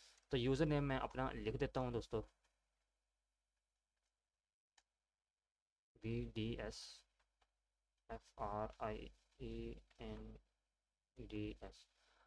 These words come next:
तो दोस्तों अब आप सोच रहे होंगे ये, ए, कैसा name है वी डी एस एफ आर आई एन। तो दोस्तों इस नाम का हमारा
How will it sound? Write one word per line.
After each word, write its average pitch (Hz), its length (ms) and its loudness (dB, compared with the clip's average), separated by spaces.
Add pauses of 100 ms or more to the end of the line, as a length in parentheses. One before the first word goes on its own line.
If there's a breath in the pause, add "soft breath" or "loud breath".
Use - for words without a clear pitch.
(160 soft breath)
तो 143 40 0
दोस्तों 139 240 4
अब 139 60 8
आप 135 260 6
सोच 127 220 2
रहे 131 100 4
होंगे 127 200 2
ये, 127 260 4
ए, 123 340 0
कैसा 113 200 0
name 117 200 0
है 113 140 2
वी 113 160 0
डी 117 60 4
एस 113 140 2
एफ 113 160 -6
आर 113 160 -6
आई 110 200 -2
एन। 107 140 -6 (400 soft breath)
तो 135 60 -6
दोस्तों 139 240 6
इस - 300 4
नाम 123 200 2
का 123 100 0
हमारा 117 320 2